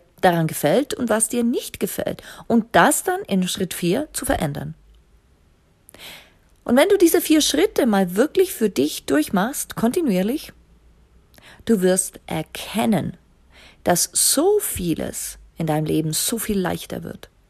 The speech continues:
so viel leichter, so viel einfacher, so viel genussvoller und halt richtig schön füllig.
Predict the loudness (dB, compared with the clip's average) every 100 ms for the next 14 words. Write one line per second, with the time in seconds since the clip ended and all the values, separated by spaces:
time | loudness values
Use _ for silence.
0 | _ -10 -4 2 2 2 -2 -2 -6 -10
1 | -14 -14 -18 -20 -8 0 4 4 4 2
2 | 2 2 0 -2 -4 -4 -8 0 0 4
3 | 4 4 4 4 4 2 0 -2 0 2
4 | 0 -2 -8 -20 _ _ _ _ _ _
5 | _ _ _ -8 -6 -4 -4 -6 -8 -8
6 | -8 -8 -8 -6 -4 0 0 0 -2 -8
7 | _ _ _ _ _ _ 0 4 4 2
8 | -8